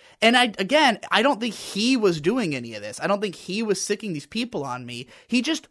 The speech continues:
w-, was having that kind of audience because I think he wanted to be somebody who,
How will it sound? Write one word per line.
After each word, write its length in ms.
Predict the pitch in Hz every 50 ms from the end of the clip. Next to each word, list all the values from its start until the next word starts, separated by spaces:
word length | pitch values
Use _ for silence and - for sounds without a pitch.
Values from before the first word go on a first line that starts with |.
| _ -
w-, 360 | 127 135 139 135 139 131 - _ _ _ _ _ _
was 720 | 143 165 170 165 160 175 202 214 220 220 226 208 175 - - _ _
having 640 | _ - - - - - 214 220 220 214 214 220 202
that 160 | 196 185 -
kind 260 | - 190 170 165 165
of 100 | 156 151
audience 480 | - 170 180 196 196 156 127 113 107 -
because 380 | - 185 180 196 185 180 175 - - - - _ _ _
I 120 | - 180 185
think 240 | - 220 214 196
he 160 | - - 202 185
wanted 500 | 151 139 139 143 160 170 185 185 180 165
to 100 | - 170
be 440 | 143 151 208 240 202 143 147 190 - _ _ _ _
somebody 500 | _ - - 165 160 160 156 165 170 175
who, 460 | 170 147 156 143 143 143 147 160 -